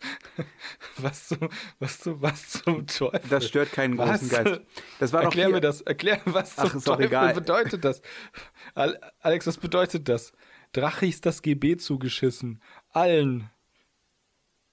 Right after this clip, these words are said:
Speaker 2: Kannst du es noch einmal wiederholen?
Speaker 1: Drachis das G B zugeschissen. Allen.
Speaker 2: Drachis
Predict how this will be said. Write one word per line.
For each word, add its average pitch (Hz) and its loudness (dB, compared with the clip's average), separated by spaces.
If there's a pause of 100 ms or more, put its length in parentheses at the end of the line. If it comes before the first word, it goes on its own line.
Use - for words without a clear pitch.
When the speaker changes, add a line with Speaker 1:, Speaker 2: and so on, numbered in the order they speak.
(520)
Speaker 2:
Kannst 139 -4
du 151 -8
es 139 -12
noch 147 -2
einmal 135 0
wiederholen? 120 0 (840)
Speaker 1:
Drachis 139 0
das - -4
G 127 0
B 147 2
zugeschissen. 117 -6 (400)
Allen. 110 2 (1800)
Speaker 2:
Drachis 156 -4